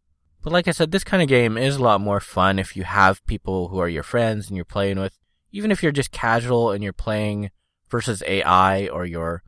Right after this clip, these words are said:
just playing to have fun and you're not playing to, you know, be totally competitive, I think it definitely would be a lot better with friends. So, I don't know. That's up to you,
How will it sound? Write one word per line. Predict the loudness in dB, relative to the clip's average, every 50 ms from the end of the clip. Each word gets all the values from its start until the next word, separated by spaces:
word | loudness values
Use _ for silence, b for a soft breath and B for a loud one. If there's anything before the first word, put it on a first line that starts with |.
| _ _ _ _ _ _ _ _
just | -10 -10 -10 -2
playing | 0 0 2 2 0 0
to | -2
have | 0 2 2 0
fun | 2 2 2 2 2 2
and | 0 -4 -4
you're | -4 -4
not | -6 -6 -6 -6
playing | -6 -6 -6 -6 -8 -8
to, | -10 -10
you | -10 -10 -10
know, | -10 -10
be | -12 -14 -16 -14
totally | -8 -6 -6 -4 -4 -6 -8
competitive, | -8 -10 -6 -2 -2 0 0 0 0 0 0 0 -2 -2 -6 -10 _ _ _ _ _ _ _ _ -8
I | -4
think | -4 -4 -4
it | -2 0
definitely | 2 2 2 0 -4 -8 -8 -6 -6 -4
would | -4 -4 -6 -6 -4
be | -4 -4 -4 -4
a | -4 -4
lot | -2 -2 -4 -2 -4
better | -4 -2 0 -2 -2
with | -2 -6 -8
friends. | -10 -6 -4 -2 0 0 -2 -4 -6 -8 -12 -16 -20 _ _ _ _ _ _ _ _ _
So, | -18 -8 0 2 4 4 4 4
I | 2 2
don't | 2 4 4
know. | 4 4 4
That's | 2 0 -2 -2
up | -2 -2 -2 -6
to | -8 -2
you, | 0 2 4 4 4 2 0 -2